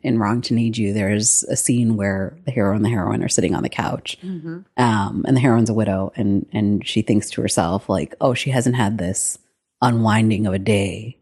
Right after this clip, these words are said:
Speaker 1: in a long time with
Speaker 2: Mm-hmm.
Speaker 1: someone." And that's kind of what I want. I wanna come home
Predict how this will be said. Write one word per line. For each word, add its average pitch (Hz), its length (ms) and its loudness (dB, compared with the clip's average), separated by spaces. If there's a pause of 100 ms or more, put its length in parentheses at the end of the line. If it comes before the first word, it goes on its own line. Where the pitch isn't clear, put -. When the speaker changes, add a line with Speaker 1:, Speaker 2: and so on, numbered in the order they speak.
(380)
Speaker 1:
in 120 100 2
a 113 100 2
long 104 260 -2
time - 280 -4
with - 140 -6
Speaker 2:
Mm-hmm. - 60 -8
Speaker 1:
someone." 185 360 -2 (540)
And 147 140 2
that's 190 180 2
kind 269 200 4
of 208 120 2
what 165 100 2
I 123 60 2
want. 113 280 -2
I - 60 -6
wanna 120 220 0
come 139 220 -2
home 117 440 -4